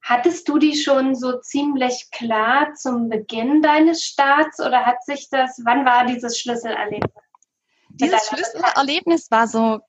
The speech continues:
Speaker 2: ja, ziemlich zu Beginn, so vor ungefähr einem Jahr, aber dass sich wirklich diesen Slogan so prägnant hab,
Speaker 1: Mhm.
Speaker 2: der hat sich jetzt erst so im letzten halben Jahr rauskristallisiert. Davor war das eher so ein bisschen ein diffuses Gefühl, aber so prägnant jetzt auf diese vier Worte abgekürzt habe ich's erst so seit einigen Monaten.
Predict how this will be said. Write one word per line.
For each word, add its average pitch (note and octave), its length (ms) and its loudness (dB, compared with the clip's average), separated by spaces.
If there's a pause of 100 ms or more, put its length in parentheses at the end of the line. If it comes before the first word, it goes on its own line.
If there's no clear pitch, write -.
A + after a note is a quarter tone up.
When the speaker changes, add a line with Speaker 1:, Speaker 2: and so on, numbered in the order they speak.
(100)
Speaker 2:
ja, A#3+ 240 0 (200)
ziemlich F4+ 420 -2
zu A#3+ 140 -6
Beginn, A3+ 280 -4 (100)
so - 160 -10
vor B3 280 0
ungefähr B3+ 380 0
einem A3 220 4
Jahr, G3+ 400 0
aber A#3+ 140 0
dass A3+ 200 -10
sich A3+ 200 -8
wirklich D#4 340 -4
diesen A3 300 2
Slogan C#4 540 2
so A#3 180 0
prägnant A3+ 640 0
hab, C4 160 2 (200)
Speaker 1:
Mhm. A#3 340 -10
Speaker 2:
der - 100 -12
hat - 120 -12
sich B3 140 -8
jetzt G#3 240 -8
erst A#3 300 0
so B3+ 40 0
im A3 140 4
letzten G#3 380 0
halben G3 240 2
Jahr F3 240 2
rauskristallisiert. E3+ 1000 -6
Davor G#3+ 260 0
war B3 120 2
das A3 200 -8
eher A3+ 180 -2
so A3 120 0
ein G#3 180 4
bisschen A3+ 320 -2
ein G3 140 2
diffuses B3+ 580 -4
Gefühl, C4+ 420 -2 (800)
aber A3+ 220 2
so A#3 160 2
prägnant A3 600 2
jetzt B3+ 160 -2
auf A3 140 0
diese A#3+ 260 0
vier A3+ 260 0
Worte F#3+ 300 2
abgekürzt - 580 -6
habe F#3 140 0
ich's - 120 -12
erst F3+ 320 0
so F3 120 -4
seit - 280 -2
einigen F3+ 360 2
Monaten. D#3+ 580 -2